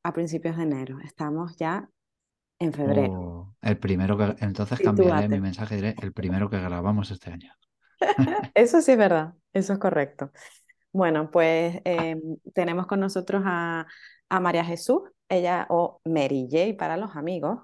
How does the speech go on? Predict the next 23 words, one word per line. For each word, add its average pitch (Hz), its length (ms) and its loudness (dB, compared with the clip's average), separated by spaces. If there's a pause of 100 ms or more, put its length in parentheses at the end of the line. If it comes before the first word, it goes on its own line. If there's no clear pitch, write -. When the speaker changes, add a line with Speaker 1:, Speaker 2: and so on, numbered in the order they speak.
Speaker 1:
cuidado. 151 480 -4 (640)
Y, 185 360 4
mm, 160 500 -2
por, 156 140 0
lo 165 160 0
digo 165 180 4
porque 170 220 -4
seguramente 156 440 -4
la 156 120 0
llamaremos 147 520 -8
más 151 260 -2
Mary 139 300 0
J 143 240 -2
que 143 120 -14
María 127 240 -14
Jesús. 135 300 -12 (320)
<laughs> - 300 -20
Y, 254 140 6 (560)
y 180 80 8
ella 190 320 6
fue 196 160 2
participante 190 800 0
en, 151 520 -4